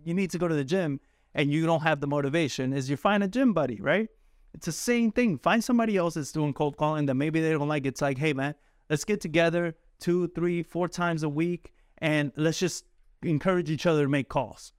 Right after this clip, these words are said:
And what, what that does is it makes it more fun because you kinda hear each other's phone calls and it's like, "Yeah, I really screwed that one up," you know, but you get to learn, you get to feed off each other's energies, you get to compare notes,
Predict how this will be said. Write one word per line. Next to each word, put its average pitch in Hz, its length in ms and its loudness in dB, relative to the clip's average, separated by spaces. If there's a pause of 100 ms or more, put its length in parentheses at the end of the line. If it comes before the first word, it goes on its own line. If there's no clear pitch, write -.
(500)
And 180 200 0
what, 196 220 -4
what 175 220 0
that 214 200 2
does 175 360 0
is 160 340 -4
it 160 80 -4
makes 196 280 -2
it 175 60 0
more 139 220 -2
fun 160 420 0 (120)
because 139 240 -2
you 147 60 -4
kinda 151 260 0
hear 156 220 2
each 151 180 -2
other's 147 240 2
phone 143 240 -4
calls 170 340 2
and 143 140 0
it's 139 160 -6
like, 123 220 -8
"Yeah, 156 300 -2
I 151 40 4
really 151 320 2
screwed 147 300 0
that 131 180 2
one 123 160 -2
up," 120 180 -8 (340)
you 156 140 2
know, 165 160 4
but 151 180 0
you 160 60 -4
get 180 200 0
to 160 120 -2
learn, 175 500 0 (220)
you 143 80 -2
get 170 180 2
to 160 80 -4
feed 180 280 -2
off 160 180 0
each 165 160 -4
other's 151 260 0
energies, 165 500 0
you 151 60 -2
get 143 200 -2
to 147 80 -4
compare 143 420 0
notes, 175 500 -2